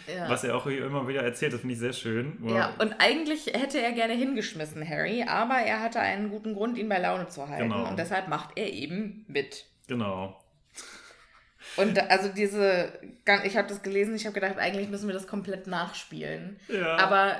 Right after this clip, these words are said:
Speaker 1: wir haben uns auch vorgenommen, diese Folge so kurz wie möglich zu halten. Deshalb, ähm,
Speaker 2: Schade eigentlich.
Speaker 1: also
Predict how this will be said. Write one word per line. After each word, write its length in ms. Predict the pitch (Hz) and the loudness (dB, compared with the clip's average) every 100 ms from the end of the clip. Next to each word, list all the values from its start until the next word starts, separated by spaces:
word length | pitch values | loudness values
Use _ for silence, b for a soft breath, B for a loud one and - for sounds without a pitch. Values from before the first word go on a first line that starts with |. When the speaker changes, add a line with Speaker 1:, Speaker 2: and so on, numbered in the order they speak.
| - | -4
Speaker 1:
wir 160 | 196 196 | 0 2
haben 120 | 226 | 4
uns 180 | 240 240 | 0 2
auch 160 | 240 240 | 0 0
vorgenommen, 600 | 240 208 208 202 202 208 | 2 2 2 0 0 0
diese 400 | 202 190 185 - | 0 -2 -4 -6
Folge 360 | - 202 202 202 | -4 -2 0 -2
so 100 | 196 | -2
kurz 260 | 220 208 214 | -4 -4 -2
wie 60 | |
möglich 380 | 202 202 175 175 | -2 -2 -4 -10
zu 160 | 160 160 | -8 -6
halten. 320 | 156 - 175 | -8 -6 -2
Deshalb, 640 | 190 202 185 180 175 - - | -2 0 0 0 -2 -10 -2
ähm, 420 | 170 170 165 175 | -2 -2 -6 -10
Speaker 2:
Schade 320 | - 123 117 | -6 -2 0
eigentlich. 260 | 107 107 107 | -2 0 4
Speaker 1:
also 200 | 208 | 4